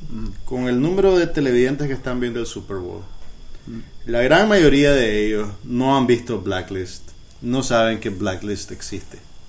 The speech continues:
Speaker 1: Pero con ver el
Speaker 2: El
Speaker 1: comienzo,
Speaker 2: capítulo,
Speaker 1: con
Speaker 2: el
Speaker 1: ver el
Speaker 2: capítulo que
Speaker 1: comienzo.
Speaker 2: presentaron, era un capítulo con una historia contenida en sí misma, era inteligible para la gente
Speaker 1: Sí,
Speaker 2: que no conocía
Speaker 1: era,
Speaker 2: la serie.
Speaker 1: eh, sí, claro.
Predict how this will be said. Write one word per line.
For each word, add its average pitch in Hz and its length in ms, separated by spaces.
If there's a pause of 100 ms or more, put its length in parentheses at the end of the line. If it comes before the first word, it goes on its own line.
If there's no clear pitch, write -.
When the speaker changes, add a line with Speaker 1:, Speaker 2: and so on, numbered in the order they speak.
(260)
Speaker 1:
Pero 165 220
con 135 200
ver 143 180
el 165 120
Speaker 2:
El 180 120
Speaker 1:
comienzo, 147 260
Speaker 2:
capítulo, 127 500 (400)
Speaker 1:
con - 100
Speaker 2:
el 160 80
Speaker 1:
ver 180 80
el 151 60
Speaker 2:
capítulo 202 380
que 196 100
Speaker 1:
comienzo. 156 60
Speaker 2:
presentaron, 131 720
era 135 140
un 160 120
capítulo 165 840
con 135 160
una 143 140
historia 143 300
contenida 127 420
en 123 60
sí 123 180
misma, 147 460
era 127 180
inteligible 123 720
para 131 180
la 123 120
gente 139 240
Speaker 1:
Sí, 196 80
Speaker 2:
que 139 60
no 143 80
conocía 139 360
Speaker 1:
era, 135 80
Speaker 2:
la 135 60
serie. 139 300
Speaker 1:
eh, - 40
sí, 147 280
claro. - 320